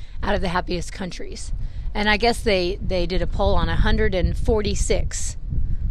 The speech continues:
country. So we were sixteen, and apparently we've moved up a little bit in the past few years. Um, and interestingly enough, part of that is due to covid nineteen. People actually,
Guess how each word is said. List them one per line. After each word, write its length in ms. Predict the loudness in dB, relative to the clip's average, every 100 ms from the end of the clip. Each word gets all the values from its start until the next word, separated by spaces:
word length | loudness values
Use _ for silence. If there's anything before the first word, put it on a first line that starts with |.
| 0 0
country. 320 | 2 2 0 0
So 140 | 2
we 140 | 4
were 100 | 4
sixteen, 500 | 4 4 4 2 2
and 140 | 2 -2
apparently 360 | 0 0 0
we've 220 | -2 -4 -2
moved 340 | -2 0 2
up 300 | 2 0 -10 -12 -10 -10 -6
a 60 |
little 240 | -4 -4 -2
bit 180 | -2 -2
in 80 |
the 100 | -4
past 340 | -6 -6 -6 -6
few 140 | -4
years. 540 | -2 -4 -4 -4 -4 -2 -2 -2 -4 0
Um, 420 | 0 0 -2 -6 -8 -2
and 280 | 0 0 -2
interestingly 840 | -2 -2 -2 -2 -2 -2 -2 0 2
enough, 300 | 4 4 4
part 200 | 0 0
of 60 |
that 120 | 0 0
is 180 | -2
due 200 | -2 -4
to 160 | -4 -6
covid 340 | -6 -4 -4
nineteen. 520 | -6 -6 -6 -6 -6 -8
People 360 | -8 -8 -8
actually, 600 | -6 -6 -4 -4 -4 -4